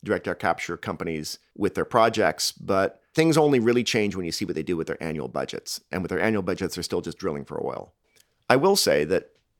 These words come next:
the way that they actually think that things would really roll out was that the only way that, that we're gonna get millions and millions of direct air capture machines and make it really cheap is if we don't just grab that C O two and shove it in the ground,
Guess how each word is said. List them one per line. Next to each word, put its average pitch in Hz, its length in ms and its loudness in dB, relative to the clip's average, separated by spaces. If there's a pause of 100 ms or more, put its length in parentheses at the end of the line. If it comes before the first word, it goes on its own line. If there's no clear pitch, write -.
the 139 80 4
way 165 160 4
that 180 120 2
they 123 120 6
actually 110 360 2
think 104 360 -2 (100)
that - 180 2
things 107 240 2
would 85 100 -2
really 156 220 4
roll 64 300 2
out - 220 -6 (200)
was 107 140 0
that 117 320 4 (220)
the 127 140 4
only 147 220 6
way 131 220 8
that, 117 220 4 (140)
that 104 180 2
we're 110 120 2
gonna 110 180 4
get 98 160 4
millions 117 420 4
and 107 120 0
millions 104 300 0
of 95 60 -8
direct 92 260 0
air 92 80 -2
capture - 320 -2
machines 87 480 -6
and 82 140 -8
make 95 180 -2
it - 60 -6
really 92 180 -6
cheap - 360 -4 (280)
is 110 220 2
if 117 200 0
we 104 340 -2 (600)
don't 175 240 2
just - 240 0
grab 117 300 6
that 120 160 4
C 113 160 2
O 101 60 4
two 107 160 -2
and 92 120 -2
shove 98 220 2
it - 60 -4
in - 60 -8
the 80 60 -6
ground, 73 520 -2